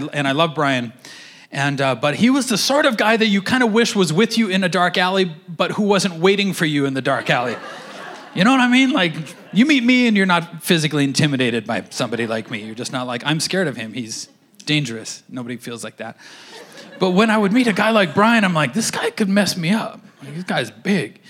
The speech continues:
And this little guy, he comes over and he's venting on me about how the, you know, the mechanical guy doesn't know what he's doing and he doesn't know what he's doing. And when's the,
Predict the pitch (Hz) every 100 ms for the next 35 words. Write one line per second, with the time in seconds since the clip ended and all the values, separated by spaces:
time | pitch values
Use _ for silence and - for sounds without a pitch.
0 | - - - - - _ _ - 143 143
1 | 180 175 156 139 - 160 156 156 151 143
2 | 120 110 143 143 147 127 131 131 127 117
3 | 117 127 120 113 - 120 123 120 127 -
4 | 175 170 156 147 151 143 151 147 135 123
5 | 160 156 135 127 143 147 139 127 117 143
6 | 123 151 170 147